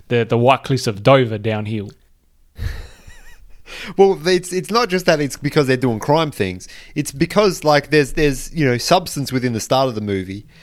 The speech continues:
Speaker 2: and it feels like they had the start, and they're like, "What we're gonna do is we're gonna chuck in about three, four memes in here. We're gonna have his neighbor who's just drinking beers, like, that's hilarious. We're gonna have Milton.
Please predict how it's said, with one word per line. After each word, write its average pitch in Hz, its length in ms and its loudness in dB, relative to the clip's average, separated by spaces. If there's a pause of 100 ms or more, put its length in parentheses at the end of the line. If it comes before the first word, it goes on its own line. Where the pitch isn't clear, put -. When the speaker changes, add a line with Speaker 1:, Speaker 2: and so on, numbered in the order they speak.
(200)
Speaker 2:
and 127 340 -2 (120)
it 139 180 -6
feels 190 260 0
like 160 160 0
they 139 80 0
had 139 180 -2
the 123 60 -8
start, 127 260 2
and 117 80 -8
they're 117 60 0
like, 113 140 2
"What 143 120 0
we're 135 80 -6
gonna 127 140 0
do 123 100 2
is 110 100 0
we're 107 60 -10
gonna 113 140 0
chuck - 280 -4
in 117 60 -4
about 104 240 0
three, 127 180 0
four 113 220 0
memes 104 380 -2
in 101 100 -6
here. 101 300 -2 (300)
We're 101 100 -8
gonna 107 160 -2
have 113 140 2
his 101 180 -4
neighbor 110 360 2
who's 104 180 -2
just 104 140 -8
drinking 101 300 -4
beers, 104 380 -2
like, 95 140 -2
that's 101 100 -6
hilarious. 101 420 -4
We're 113 80 -6
gonna 104 80 -2
have 95 100 -4
Milton. 113 440 -4